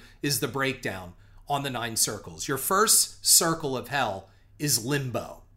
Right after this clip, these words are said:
okay? Purgatory. The first circle is home to the unbaptized and virtuous pagans. It's not heaven,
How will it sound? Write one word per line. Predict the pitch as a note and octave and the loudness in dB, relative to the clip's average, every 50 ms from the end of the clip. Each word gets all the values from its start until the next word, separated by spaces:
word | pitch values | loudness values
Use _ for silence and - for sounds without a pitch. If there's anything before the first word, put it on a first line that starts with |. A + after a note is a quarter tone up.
| - - - _ _ - - - | -20 -20 -20 _ _ -20 -18 -14
okay? | A2 G#2 - - A2+ A#2 C3 C3 - - - - - - - | -14 -12 -8 -6 -2 -2 -2 -4 -6 -12 -20 -20 -12 0 6
Purgatory. | B3+ C4 G3 E3+ C3+ - - C3 G2+ F2 - - - - - - - - - - - - - - - - - - - - - _ | 6 8 8 6 4 0 -2 -6 -8 -10 -12 -18 -20 -20 -20 -20 -20 -20 -20 -20 -20 -20 -20 -20 -20 -20 -20 -20 -20 -20 -10 _
The | - E3+ | -2 0
first | E3 - A3 A#3+ B3+ - - - | 2 4 4 6 8 8 8 8
circle | A3 G3 F#3 F#3 F#3 E3+ D#3 | 6 4 2 2 0 -2 0
is | C#3+ C3 - | 0 0 0
home | - D#3+ D3+ D3+ D3 D3 | 0 0 -2 -2 -2 -4
to | D3 - B2 | -4 -4 -4
the | B2 A#2 | -4 -4
unbaptized | B2+ C3 B2+ A#2 G2+ C3 A#2+ D3 D#3 - - F#3+ F3+ F3 F#3 G3 G3+ F#3 - - - - - - - - - | -4 -4 -4 -4 0 0 0 0 0 -2 -4 -2 0 0 0 0 0 -2 -4 -4 -6 -10 -20 -20 -20 -20 -16
and | G#2+ A2 G2+ F#2 | -14 -14 -10 -4
virtuous | A#2+ B2 C3+ C3 - D3 C#3+ C3+ - | -2 -2 -2 -2 -4 -4 -2 -2 -2
pagans. | - - D3+ B2+ A2 F#2 F#2 D#2+ D2+ D2 - - - - - - - - - - - | -2 -4 -6 -6 -6 -6 -10 -10 -8 -4 -4 -4 -6 -8 -16 -20 -20 -20 -20 -18 -12
It's | - - - C#3+ | -8 -6 -4 -2
not | C#3+ D#3 E3 - | 0 0 0 0
heaven, | - G#3 G#3+ F3+ C#3+ - E2+ | 2 2 2 2 0 -2 -10